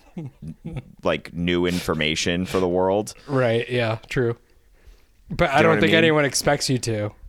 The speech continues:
Speaker 2: Like, we maybe expect other people to, but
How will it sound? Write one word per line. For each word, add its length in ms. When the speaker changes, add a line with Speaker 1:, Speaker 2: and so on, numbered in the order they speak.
Speaker 2:
Like, 380
we 140
maybe 260
expect 360
other 280
people 360
to, 320
but 280